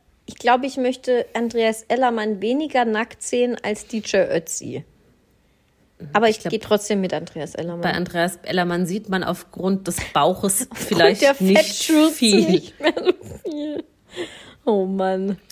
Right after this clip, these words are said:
Speaker 2: Okay.
Speaker 1: Jetzt meine Frage, die
Speaker 2: Ja.
Speaker 1: auch so random ist, aber Hotel oder Ferienhaus? <laughs>
Speaker 2: Kommt aufs Hotel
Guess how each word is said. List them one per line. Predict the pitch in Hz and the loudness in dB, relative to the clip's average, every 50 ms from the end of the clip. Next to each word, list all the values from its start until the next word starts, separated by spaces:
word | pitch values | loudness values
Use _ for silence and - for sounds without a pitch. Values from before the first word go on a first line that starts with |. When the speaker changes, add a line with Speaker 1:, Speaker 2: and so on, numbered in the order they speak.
| - - - | -14 -4 0
Speaker 2:
Okay. | 311 330 339 - - - - - - - _ _ _ - | 0 0 0 -2 -6 -6 -6 -6 -8 -14 _ _ _ 0
Speaker 1:
Jetzt | - 220 240 233 - - | 2 2 2 2 2 0
meine | 269 240 220 226 233 233 | 2 2 4 4 2 0
Frage, | - - - 160 156 156 160 156 - 170 170 170 185 208 - - | -2 -2 -2 0 2 2 0 0 -2 -4 -6 -6 -8 -10 -8 -2
die | - - | 2 4
Speaker 2:
Ja. | - 285 | 6 6
Speaker 1:
auch | 285 | 4
so | - - 320 311 | 2 2 2 4
random | 294 277 269 269 311 294 269 247 208 | 6 6 6 6 4 2 0 -2 -2
ist, | - 190 190 202 - - | -2 -2 -4 -4 -2 -2
aber | - 214 214 220 220 226 233 - - - - - | -2 0 0 2 0 0 0 -2 -6 -8 0 2
Hotel | 285 285 294 - - 277 285 302 339 330 | 2 2 2 2 4 4 6 6 4 4
oder | - - 302 302 320 | 4 4 4 4 2
Ferienhaus? | 311 - 339 320 330 339 277 262 233 208 190 190 208 208 233 202 202 208 226 - - - - - - - - - | 2 0 -2 0 0 0 -2 -2 -2 -2 -2 -4 -4 -4 -2 -2 -2 -2 -2 -2 -4 -6 -6 -8 -8 -8 -6 -4
<laughs> | - - - - - - _ _ _ _ _ - - - - - - - _ _ - - - - - - - - - - - - - 190 - - _ - | -6 -6 -6 -8 -20 -20 _ _ _ _ _ -20 -20 -20 -20 -20 -20 -20 _ _ -18 -16 -14 -14 -14 -16 -16 -18 -18 -20 -20 -14 -12 -12 -12 -12 _ -6
Speaker 2:
Kommt | - 214 190 185 - | -2 0 0 0 0
aufs | 156 175 165 - - | -2 -2 -2 -2 -4
Hotel | 180 170 151 - - 214 208 247 | -4 -4 -4 -2 0 2 2 2